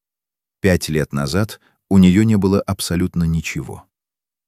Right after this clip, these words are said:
Ни этой уютной съёмной квартиры, ни стабильной работы в агентстве недвижимости, ни этого чудесного вида на старый город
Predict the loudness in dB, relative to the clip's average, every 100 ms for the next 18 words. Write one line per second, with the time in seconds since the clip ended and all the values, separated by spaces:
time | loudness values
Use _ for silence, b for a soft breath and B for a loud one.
0 | _ 4 6 6 4 0 2 0 0 -2
1 | -2 -4 -4 -2 0 0 -4 -8 -8 -6
2 | -4 -4 -8 _ _ 0 4 4 4 2
3 | 2 4 4 2 2 0 0 -2 -2 -2
4 | -4 -6 -8 -6 -6 -2 -2 0 -2 -4
5 | -10 -12 -12 _ _ 0 4 4 4 2
6 | 0 0 -2 -2 -2 -2 0 -2 0 -2
7 | -2 -4 -4 -6 -4 -4 -6 -2 0 0